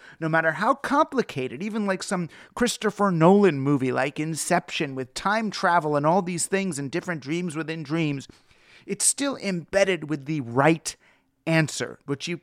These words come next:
figure out at the end. Whether it's time travel or nested stories, there's a right answer. "Oh, that's what happened.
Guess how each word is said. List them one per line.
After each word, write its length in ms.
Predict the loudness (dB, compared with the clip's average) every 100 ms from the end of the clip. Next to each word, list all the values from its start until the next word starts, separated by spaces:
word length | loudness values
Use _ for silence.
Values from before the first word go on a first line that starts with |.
| -2
figure 320 | 0 2 4
out 160 | 4 2
at 80 |
the 200 | -2 0
end. 280 | 0 -2 -8
Whether 200 | -8 -8
it's 160 | -12 -12
time 360 | -2 2 2
travel 500 | 2 4 4 2 -2
or 140 | -4 -8
nested 500 | -2 -2 -2 -4 -6
stories, 400 | -2 0 0 -4
there's 240 | -6 -2
a 140 | -2 -2
right 440 | 2 4 4 0 -12 -20 _ -2
answer. 340 | -2 -4 -12 -8
"Oh, 340 | -2 0 0 -6 -20 _ _ 0
that's 400 | 2 0 -4 -2
what 180 | -2
happened. 460 | 0 -4 -4 -8 -8